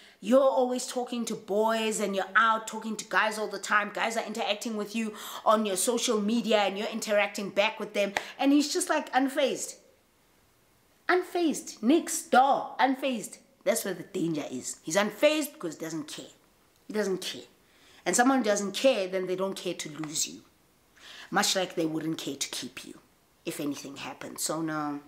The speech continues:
no, no, no. It's healthy, it's healthy, it's healthy. Just don't go crazy. Don't go crazy. What I do, what do I do if my,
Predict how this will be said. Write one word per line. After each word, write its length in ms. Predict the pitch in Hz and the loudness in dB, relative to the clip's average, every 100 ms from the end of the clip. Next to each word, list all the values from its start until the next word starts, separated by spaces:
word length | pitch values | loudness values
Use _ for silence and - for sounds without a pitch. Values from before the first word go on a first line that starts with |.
| _ _ _ | _ _ _
no, 100 | 185 | 0
no, 120 | 233 254 | 4 6
no. 220 | 247 185 - - _ _ - - | 4 2 -8 -20 _ _ -16 -8
It's 160 | 214 - | -4 2
healthy, 500 | 262 311 214 233 - | 2 2 2 0 -2
it's 160 | 208 - | -8 -4
healthy, 460 | 226 233 196 185 - | -2 -2 -2 -4 -6
it's 180 | - - | -8 -4
healthy. 420 | 233 233 170 - - - | -4 -4 -6 -8 -14 -6
Just 420 | - 208 - - | 0 2 2 0
don't 560 | 170 180 185 185 - - - _ - | 2 2 2 -4 -6 -8 -14 _ -8
go 100 | 160 | -6
crazy. 500 | - 175 170 156 - - _ | 0 0 0 -4 -8 -16 _
Don't 160 | 156 156 | -6 -6
go 100 | 143 | -6
crazy. 420 | - 156 143 135 - _ - | -4 -4 -4 -8 -14 _ -4
What 520 | 190 320 - - - - _ _ _ | 0 0 -2 -6 -8 -16 _ _ _
I 240 | 220 233 - - | 2 2 0 2
do, 560 | 240 269 233 214 226 - | 6 6 4 0 -4 0
what 180 | 226 285 | 2 4
do 100 | 311 | 4
I 120 | 262 | 4
do 260 | - 240 254 | 2 -2 0
if 180 | 220 226 | -2 2
my, 240 | 214 208 | 2 2